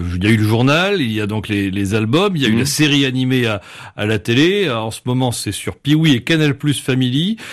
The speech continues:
Speaker 1: Euh, la version télé, ce sont des albums adaptés au format ou bien vous écrivez des histoires originales pour l'écran ?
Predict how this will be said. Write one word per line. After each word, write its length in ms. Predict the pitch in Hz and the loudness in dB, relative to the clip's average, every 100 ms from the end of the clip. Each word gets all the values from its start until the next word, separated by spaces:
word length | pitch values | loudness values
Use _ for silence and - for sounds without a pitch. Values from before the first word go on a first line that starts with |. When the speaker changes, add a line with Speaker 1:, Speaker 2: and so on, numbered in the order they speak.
| 123 | -8
Speaker 1:
Euh, 480 | 135 143 143 170 233 170 | -4 -4 -4 -8 -8 0
la 260 | 151 165 | 4 4
version 440 | 147 156 - 143 139 | 2 -2 -4 -6 -2
télé, 280 | 139 131 | 0 0
ce 100 | 117 | -2
sont 140 | - 127 | -4 -2
des 260 | 120 110 | 0 2
albums 340 | 139 139 147 151 - | 2 2 0 -2 -4
adaptés 520 | 160 160 - 220 226 | -2 -2 -4 -4 -2
au 180 | 160 139 | 0 -2
format 380 | 147 143 214 | -4 -4 -4
ou 160 | 254 190 | -2 -2
bien 220 | 131 160 | 2 2
vous 280 | 135 120 117 | 2 0 -2
écrivez 380 | 123 120 120 151 | -2 0 2 2
des 480 | 117 107 110 120 107 | 0 -2 0 0 -2
histoires 400 | - 131 139 139 | -2 -2 0 -2
originales 540 | 127 113 113 117 123 | 0 0 0 -2 -2
pour 160 | 98 98 | -4 -6
l'écran ? 340 | 92 95 | -6 -12